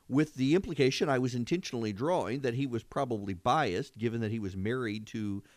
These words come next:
Joe Biden's press secretary, who herself had masqueraded as an unbiased political reporter. And he was a fair reporter, I think, although my point to him and my point at the time was that it was very clear his presuppositions were of the left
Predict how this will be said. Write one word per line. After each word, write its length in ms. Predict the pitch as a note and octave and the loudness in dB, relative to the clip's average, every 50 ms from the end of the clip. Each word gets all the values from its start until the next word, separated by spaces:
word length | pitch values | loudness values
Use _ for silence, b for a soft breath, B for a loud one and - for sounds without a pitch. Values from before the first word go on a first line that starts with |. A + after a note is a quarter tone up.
| b b - | b b -14
Joe 240 | G#2 F#2+ B2+ B2+ A#2+ | 0 4 4 4 6
Biden's 540 | G2+ A2+ A2 A#2 A#2+ A2+ G#2 G2 F2+ - | 4 4 2 2 2 0 -2 -6 -6 -8
press 220 | - - E3+ E3+ - | -6 -4 -4 -4 -4
secretary, 640 | - G#2 - - F#2 - - E2 D#2+ E2+ F#2 D3+ - _ _ _ _ _ _ _ _ | -6 -6 -6 -6 -8 -8 -6 -8 -6 -6 -8 -10 -12 _ _ _ _ _ _ _ _
who 140 | _ C3 A#2+ | _ 0 0
herself 420 | G#2+ A#2 G#2+ - - C3 C3+ C3+ - | 0 0 -2 -2 -2 -2 -2 -2 -4
had 120 | B2 G#2+ | -4 -2
masqueraded 760 | A2 A2+ A2+ A2 - - G2 G2+ B2 C#3+ C#3+ A2+ G2 A#2+ C#3 - b b b b b | -2 -2 -2 -4 -6 -6 -4 -2 -2 0 0 -2 -4 -4 -6 -10 b b b b b
as 160 | - A#2 G#2 | -4 -2 0
an 100 | A#2+ A2+ | 0 0
unbiased 520 | A#2 B2+ C3 A#2+ G#2 A2 G#2+ G2 G2+ - - | 2 2 2 2 2 2 2 0 -2 -4 -4
political 340 | D#3 F#3 A3+ A#3 - C#3 A2 | -4 -4 -4 -4 -4 -4 -4
reporter. 460 | G#2 G2 - G2 G#2 C3 G3 G#3+ G#3 b b b b b b b _ | -4 -4 -4 -8 -6 -6 -6 -8 -10 b b b b b b b _
And 160 | F3 F3 E3+ | 2 2 4
he 220 | D#3+ E3 - B3+ C4+ | 2 0 0 -2 0
was 400 | A3+ F3+ F3 G3+ A#3 A3 F#3 F#3+ | 2 4 6 8 8 6 6 4
a 140 | F#3+ F3 E3+ | 2 2 2
fair 460 | - _ _ - C#3 D3 F3+ G3+ G3 | 0 _ _ 2 4 4 4 4 2
reporter, 640 | E3+ D3+ D3+ C#3+ - - E3 G3 A3+ A#3 G#3 E3+ A#2+ | 4 2 2 0 0 4 6 6 6 6 4 2 2
I 120 | A2+ A2+ | 2 0
think, 360 | A2+ - - F#3+ B3 C#4 B3+ | -2 -2 -2 -2 -2 -2 -2
although 380 | F3+ C#3+ C3+ C3+ C3 C#3+ D3 D3+ | 0 2 2 4 4 4 4 4
my 160 | D3 D#3+ F#3+ | 4 2 0
point 300 | - - F3+ E3+ D3 - | 2 0 -2 -2 -2 -2
to 120 | - C3+ | -2 0
him 280 | A#2+ C#3+ G3+ B3+ A#3+ G3+ | 0 2 2 0 0 0
and 100 | F3 D3 | 0 0
my 140 | C3+ B2+ B2+ | 0 0 0
point 320 | - - F3+ F3+ E3 - - _ | 0 -2 -2 -2 -2 -6 -4 _
at 120 | D3+ C#3 - | -4 -2 -2
the 60 | C3 | -4
time 460 | - - G#3+ B3 B3 A3+ F#3+ E3+ F#3 b b b b b b b b _ _ _ _ _ | -4 -2 -2 0 0 -2 -4 -6 -8 b b b b b b b b _ _ _ _ _
was 180 | - E3 F#3+ F3+ | 0 2 6 8
that 100 | G#3+ G3+ | 8 8
it 60 | G3 | 8
was 100 | G3 F#3+ | 6 2
very 200 | F#3 C#4 D#4 C#4+ | 2 0 -2 -2
clear 280 | G3+ - B3+ B3 G#3 F3+ | -2 -2 2 4 4 6
his 300 | D#3 F#3+ G3 G3 F3 - | 6 6 4 4 0 -6
presuppositions 920 | - - G#3+ F3 - - D#3+ C3 B2 A2+ D3+ A3+ - - E4 G#3 D#3 C3 | -6 -4 -4 -2 0 0 0 2 2 0 2 0 2 0 0 0 0 0
were 140 | B2+ B2 A#2+ | 2 2 2
of 100 | G2+ F2 | 2 0
the 80 | G2+ | 0
left 640 | G2+ C#3 G3 G#3 F3+ F3+ - _ _ - _ - - | 2 2 2 2 2 -2 -4 _ _ -20 _ -20 -20